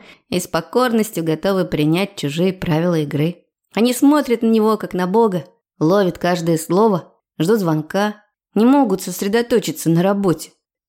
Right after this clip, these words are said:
Думают, накручивают себя – а он и в хуй не дует.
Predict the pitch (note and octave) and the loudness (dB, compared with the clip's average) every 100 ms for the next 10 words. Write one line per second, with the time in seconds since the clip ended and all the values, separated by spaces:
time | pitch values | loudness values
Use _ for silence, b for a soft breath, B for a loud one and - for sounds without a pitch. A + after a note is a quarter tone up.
0 | - F3+ B3+ D4 B3 G#3+ F#3 F#3 _ _ | -8 -2 2 4 4 2 -2 -10 _ _
1 | - G#3 A#3 - D#3+ A#3 A#3 G3+ F3+ E3+ | -2 -2 -2 -2 0 0 0 -4 -4 -4
2 | - F3 D#3+ E3+ - _ _ - G#3 A3+ | -4 -2 -2 -4 -10 _ _ -2 0 2
3 | A3+ B3 - - G3+ F3 D3+ D#3 C#3+ C#3+ | 2 0 -2 -6 2 2 4 2 2 0
4 | D3+ | -2